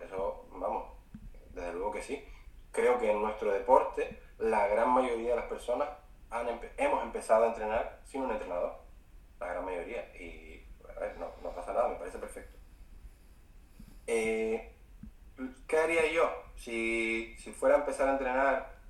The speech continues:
sin muchos conocimientos de entrenamiento y no quiero contratar a un entrenador? Formarme todo lo posible. Al fin y al cabo, yo voy a ser mi propio entrenador. Bueno, no quiero decir que tengas que estudiar, eh,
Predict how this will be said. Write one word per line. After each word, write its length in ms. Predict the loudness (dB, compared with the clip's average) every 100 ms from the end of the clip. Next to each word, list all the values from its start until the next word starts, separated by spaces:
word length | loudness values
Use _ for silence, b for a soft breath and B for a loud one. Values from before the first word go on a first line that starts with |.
| -20 -20 -20 -20 -18
sin 340 | -14 -8 -6
muchos 340 | -4 -4 -4 -4
conocimientos 840 | 0 0 0 -2 0 0 0 -6
de 60 | -6
entrenamiento 760 | -2 2 2 4 2 0 -8 -10 b b
y 100 | -2
no 160 | 2 2
quiero 220 | 2 2
contratar 360 | 0 0 0 2
a 20 |
un 60 | 2
entrenador? 520 | 0 0 2 0 -2 -12 -20 -20 -20 -20 -20 -20 -20 -20 -20 -20 -20 -18 -10
Formarme 420 | -6 2 2 2 -2 2
todo 180 | 4
lo 80 | 4
posible. 340 | -2 -10 -16 -20 -20 -20 -8
Al 140 | -6
fin 100 | -4
y 40 | -2
al 80 | 2
cabo, 340 | 4 2 -2
yo 80 | -10 -12 -18 -20 -20 -6
voy 200 | 0 2
a 100 | 2
ser 200 | 0 -2
mi 180 | -4
propio 380 | -2 -2 -2 -4
entrenador. 580 | -6 -4 0 2 2 -2 -10 -18 -20 -20 -20 -20 -20 -20 -18 -8
Bueno, 180 | -8 -6
no 120 | -6
quiero 160 | 0 0
decir 220 | 0 -4
que 80 | 2
tengas 280 | 4 2 0
que 300 | 0 0 -2
estudiar, 640 | -6 -6 2 2 2 -6 -10
eh, 520 | -8 -6 -6 -6